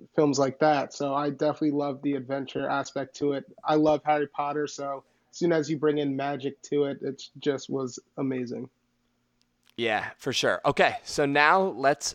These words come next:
Speaker 2: score this thing. Um, this is gonna be your first score. F-, Taylor and I have done, I think, six movies for,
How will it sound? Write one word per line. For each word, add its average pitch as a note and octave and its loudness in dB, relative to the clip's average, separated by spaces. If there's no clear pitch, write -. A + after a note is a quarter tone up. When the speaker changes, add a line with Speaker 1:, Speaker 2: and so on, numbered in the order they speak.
Speaker 2:
score - 0
this A#2 -2
thing. A2+ -4
Um, A#2+ 2
this D#3 -2
is F3 -6
gonna F3 2
be D3 -4
your C3 0
first C3 -6
score. G#2 -4
F-, - -20
Taylor D#3+ 0
and D#3+ 0
I C#3+ 2
have A#2+ -2
done, A#2 -4
I - -12
think, - -10
six - -8
movies A#2 -6
for, G#2+ -4